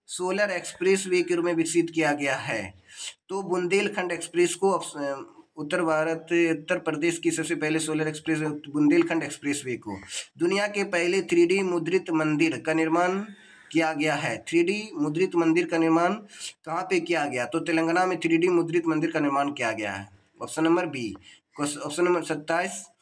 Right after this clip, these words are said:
नवंबर दो हज़ार तेईस में पाकिस्तान के सर्वोच्च नागरिक सम्मान निशान ए पाकिस्तान से सम्मानित होने वाले चौथे भारतीय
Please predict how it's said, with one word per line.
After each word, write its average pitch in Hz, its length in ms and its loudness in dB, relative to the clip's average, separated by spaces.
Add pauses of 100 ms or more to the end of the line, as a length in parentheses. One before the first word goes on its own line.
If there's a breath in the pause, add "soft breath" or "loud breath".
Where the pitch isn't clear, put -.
(240 soft breath)
नवंबर 190 520 -2
दो 190 140 0
हज़ार 185 180 0
तेईस 190 440 -2 (400)
में 175 220 2
पाकिस्तान 175 480 -2
के 175 140 -2
सर्वोच्च 185 400 0
नागरिक 165 360 2
सम्मान 147 540 0 (320 loud breath)
निशान 185 480 2
ए 185 160 4
पाकिस्तान 170 520 -2
से 180 160 -4
सम्मानित 165 520 2
होने 165 180 4
वाले 165 240 2
चौथे 165 420 0
भारतीय 175 800 2